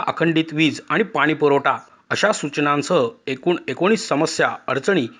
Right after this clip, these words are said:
या जाहीरनाम्याद्वारे मांडण्यात आल्या आहेत. नागरिकांचा जाहीरनामा सर्वांपर्यंत पोहोचवण्यासाठी सीएफ at इलेव्हनच्या वतीने एक पदयात्रा काढण्यात आली.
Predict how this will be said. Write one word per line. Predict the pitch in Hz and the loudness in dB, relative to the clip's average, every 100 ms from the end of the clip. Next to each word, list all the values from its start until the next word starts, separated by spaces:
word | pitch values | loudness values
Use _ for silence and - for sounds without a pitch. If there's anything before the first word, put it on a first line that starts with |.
| _ | _
या | 147 202 | 2 2
जाहीरनाम्याद्वारे | 151 139 175 180 180 190 208 190 139 - - | 4 2 2 0 0 2 4 4 2 -4 -6
मांडण्यात | 131 143 170 208 214 - | 0 2 4 2 0 0
आल्या | 135 143 | 2 4
आहेत. | 143 139 139 - _ _ 123 | 4 2 0 -4 _ _ -2
नागरिकांचा | 131 147 147 143 143 | 0 2 0 0 0
जाहीरनामा | 131 127 143 156 185 110 - | 2 2 2 2 0 -2 -6
सर्वांपर्यंत | - 135 160 185 202 208 190 | -4 0 2 2 2 2 2
पोहोचवण्यासाठी | 185 156 143 147 143 143 139 139 110 - _ | 2 2 2 2 2 2 0 -2 -8 -16 _
सीएफ | - 156 180 160 - | -2 2 2 2 0
at | 202 | 0
इलेव्हनच्या | 160 160 160 151 151 | 2 2 4 2 2
वतीने | 131 127 175 113 - _ _ | 0 0 0 -2 -8 _ _
एक | 190 196 - | -4 -2 -2
पदयात्रा | 131 175 185 202 | 2 4 4 2
काढण्यात | 202 135 143 143 | 2 2 2 2
आली. | 139 139 | 2 0